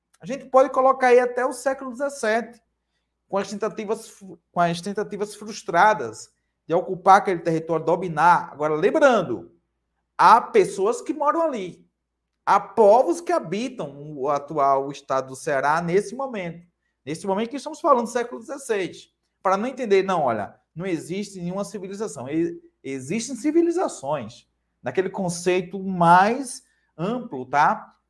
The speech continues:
De que se tem um povo, se tem uma cultura, tem uma organização social, a mais simples possível,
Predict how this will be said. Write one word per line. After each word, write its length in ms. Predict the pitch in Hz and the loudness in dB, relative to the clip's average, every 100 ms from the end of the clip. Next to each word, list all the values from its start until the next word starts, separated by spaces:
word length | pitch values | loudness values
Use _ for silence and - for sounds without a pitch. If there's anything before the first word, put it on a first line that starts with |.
| - | -10
De 220 | 165 151 | -10 -8
que 80 | - | -14
se 140 | 156 | -8
tem 120 | - | -2
um 160 | 240 311 | -2 2
povo, 440 | 208 175 151 120 | 6 6 6 0
se 160 | 120 131 | -12 -12
tem 180 | 156 170 | -6 -4
uma 100 | 233 | -4
cultura, 560 | 302 302 190 160 139 | -6 -8 -4 -4 -4
tem 400 | 117 135 165 202 | -6 -4 -4 -4
uma 480 | 247 226 185 147 113 - | -4 0 2 2 -2 -6
organização 560 | 156 175 175 175 180 | -6 -4 -6 -6 -8
social, 720 | 170 160 - 156 151 135 - - | -10 -10 -4 2 4 4 -2 -8
a 80 | |
mais 240 | 151 220 262 | 0 2 2
simples 480 | - 208 202 196 - | -6 -8 -8 -10 -12
possível, 680 | 147 - 233 233 139 - | -12 -10 -8 -2 -2 -4